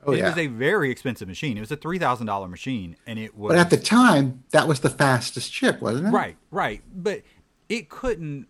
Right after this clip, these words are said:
Speaker 2: I remember Rosetta and Classic launching in the background.
Speaker 1: Ugh,
Speaker 2: It,
Speaker 1: God.
Speaker 2: it was, I know. And then all the naysayers, like, complaining about, "Oh, my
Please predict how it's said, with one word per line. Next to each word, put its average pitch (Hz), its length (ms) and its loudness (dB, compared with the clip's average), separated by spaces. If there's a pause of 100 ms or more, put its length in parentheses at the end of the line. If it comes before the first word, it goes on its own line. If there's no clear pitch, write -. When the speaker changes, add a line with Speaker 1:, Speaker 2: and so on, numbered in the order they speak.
(100)
Speaker 2:
I 143 80 -4
remember 170 960 -4 (180)
Rosetta 120 720 -2
and 104 340 -8 (420)
Classic 123 420 -2
launching 98 640 -10 (640)
in 123 160 -6
the 104 60 -10
background. 101 380 -4
Speaker 1:
Ugh, 120 300 2
Speaker 2:
It, 156 140 -6 (220)
Speaker 1:
God. - 180 -4
Speaker 2:
it 160 200 -6
was, 175 360 -6
I 113 120 -8
know. 85 300 -12 (800)
And 147 180 -4
then 156 160 0
all 139 140 2
the 135 160 -4
naysayers, 101 920 -10 (160)
like, 87 340 -10 (140)
complaining 85 440 -12
about, 80 360 -14 (360)
"Oh, 165 580 2
my 143 400 2